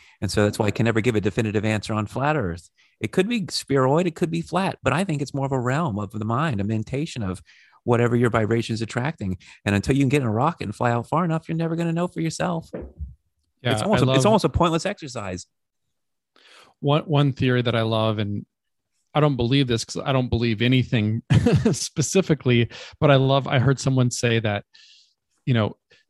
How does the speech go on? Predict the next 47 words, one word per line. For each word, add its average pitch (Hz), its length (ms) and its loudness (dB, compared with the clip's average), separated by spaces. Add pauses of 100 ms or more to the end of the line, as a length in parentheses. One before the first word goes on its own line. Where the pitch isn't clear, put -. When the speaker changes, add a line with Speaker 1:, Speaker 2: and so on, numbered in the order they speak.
(480)
Speaker 2:
the 135 100 4
earth 147 320 2
is 127 180 0
round 110 540 2
because 117 640 0
the 131 60 -2
majority 110 800 2
of 104 360 -4 (120)
people, 104 580 -6 (720)
um, 107 440 -4 (160)
here 123 400 2
believe 110 460 0
that 104 120 -2
it's - 160 -10
round. 110 540 -2 (280)
Speaker 1:
Right. 113 160 2
We've 113 140 4
Speaker 2:
But, 104 80 6
Speaker 1:
been, 101 60 2
Speaker 2:
like, 120 280 0
as 120 140 2
Speaker 1:
yeah, 107 200 4
Speaker 2:
soo-, 98 100 -2 (320)
Speaker 1:
yeah, 98 160 0
Speaker 2:
as 147 140 4
soo-, - 120 4
Speaker 1:
oh, 175 40 4
yeah. 160 100 0
Speaker 2:
as 143 100 4
soon 170 140 4
as 151 100 6
there's 127 160 2
a 117 60 -6
tipping 170 340 2
point 117 420 2
where 131 120 2
the 120 80 -2
majority 120 480 2
of 110 80 -2
people 110 520 0
on 117 160 0
earth 110 320 0
believe 113 280 0
that 107 100 0
it's 95 140 -6
flat, 123 540 0
then 117 180 0